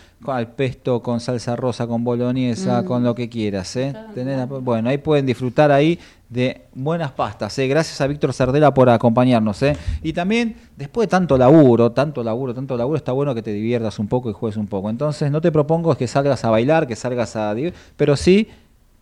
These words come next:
Speaker 1: el Pictionary, el clásico, el histórico Pictionary, para que puedas jugar un poquito con tu, con amigos, con amigas,
Speaker 2: Sí.
Speaker 1: ¿no?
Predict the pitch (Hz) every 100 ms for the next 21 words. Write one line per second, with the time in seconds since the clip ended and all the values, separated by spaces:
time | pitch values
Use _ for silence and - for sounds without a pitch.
0 | - 127 131 - 123 104 107 120 143 104
1 | 104 123 123 - 156 127 123 120 - 135
2 | 147 165 139 120 117 143 135 - 139 135
3 | 127 127 135 175 202 _ _ - 143 214
4 | 226 - 254 285 165 120 104 - - 147
5 | 180 190 170 160 147 - 160 196